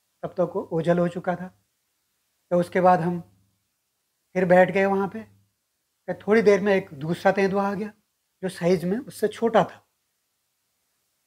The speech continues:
वो पास में आया, हम उस पर भी fire नहीं कर पाए। ए, दो के दो तेंदुए हमारे सामने से निकल गए। उसके बाद beaters आ गए। beaters को हमने बताया कि किस प्रकार से अभी हमारे सामने दो तेंदुए निकल गए, हम किसी पर भी fire नहीं कर पाए।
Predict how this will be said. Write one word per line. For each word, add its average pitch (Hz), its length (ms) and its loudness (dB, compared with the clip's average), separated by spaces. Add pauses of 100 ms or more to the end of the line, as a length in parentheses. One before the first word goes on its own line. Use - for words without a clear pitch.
(340)
वो 214 100 6
पास 208 300 6
में 220 120 -2
आया, 202 240 2 (420)
हम 233 120 -2
उस 214 140 -2
पर 220 140 0
भी 220 80 2
fire 190 280 4
नहीं 190 120 -4
कर 190 160 0
पाए। 202 260 -4 (440)
ए, 190 80 0
दो 180 180 -4
के 190 120 -6
दो 180 120 -4
तेंदुए 165 320 -6
हमारे 160 220 -6
सामने 151 300 -12
से 147 160 -16
निकल 160 260 -10
गए। 196 160 -8 (1200)
उसके 180 200 2
बाद 180 160 6
beaters 170 420 -2
आ 180 120 2
गए। 185 160 -8 (880)
beaters 175 360 0
को 190 120 2
हमने 175 200 0
बताया 160 340 -4
कि 226 140 -10
किस - 180 -12
प्रकार 175 260 -6
से 185 120 -6
अभी 170 160 0
हमारे 170 300 0
सामने 170 320 -6
दो 160 160 -6
तेंदुए 156 360 -8
निकल 170 260 -4
गए, 185 160 -2
हम 165 160 -10
किसी - 260 -20
पर 175 160 -6
भी 185 80 -4
fire 175 280 -4
नहीं 196 120 -6
कर 185 140 -4
पाए। 160 260 -12